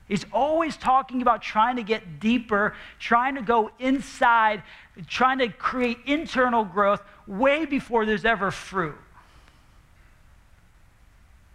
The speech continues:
And so we want all of our,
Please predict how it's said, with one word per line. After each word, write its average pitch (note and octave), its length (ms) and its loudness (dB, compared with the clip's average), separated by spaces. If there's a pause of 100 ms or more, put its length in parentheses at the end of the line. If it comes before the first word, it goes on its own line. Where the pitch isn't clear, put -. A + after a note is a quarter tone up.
(880)
And G#3+ 100 -2
so B3+ 160 0
we B3 140 2
want B3 300 2
all C4 240 4
of B3 100 0
our, A3+ 220 4